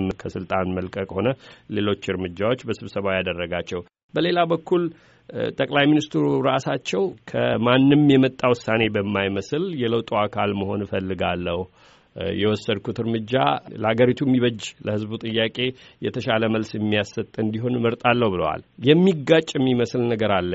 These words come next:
የተጠና፣ የተውጠነጠነ፣ ከእሳቸው ፍቃድ ውጪ የመጣ ነው፣ የቀጠለና ኢህአዴግ የጀመረው ከሆነ የጠቅላይ ሚኒስትሩ የራሳቸው ነው የሚለውን፣ የኔ ነው የሚለውን የሚያሳጣ ይመስለኛልና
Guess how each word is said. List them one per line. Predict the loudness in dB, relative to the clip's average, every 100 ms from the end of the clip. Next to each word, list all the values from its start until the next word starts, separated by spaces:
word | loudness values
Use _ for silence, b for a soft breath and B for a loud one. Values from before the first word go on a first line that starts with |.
| -2
የተጠና፣ | -2 -4 -2 0 2 2
የተውጠነጠነ፣ | 2 -2 0 0 0 -2 -2 -2 -4 -8
ከእሳቸው | -6 -4 -2 -2 -2 -4
ፍቃድ | -4 -2 -2 -2
ውጪ | -6 -2
የመጣ | 0 0 -2 -2 0 0
ነው፣ | -2 -8 _ b 2
የቀጠለና | 4 4 2 0 2 2
ኢህአዴግ | 0 0 0 0
የጀመረው | 0 2 2 0 -2
ከሆነ | -6 -4 -4 -4 b b
የጠቅላይ | -2 -2 2 2
ሚኒስትሩ | 2 0 -4 0
የራሳቸው | 2 2 0 0 -4 -4 -2
ነው | -2
የሚለውን፣ | -2 -4 -2 0
የኔ | 2 2 2
ነው | 2
የሚለውን | 0 -2 0
የሚያሳጣ | 2 2 2 0 -8 -6
ይመስለኛልና | -6 -6 -4 -4 -2 -2 -2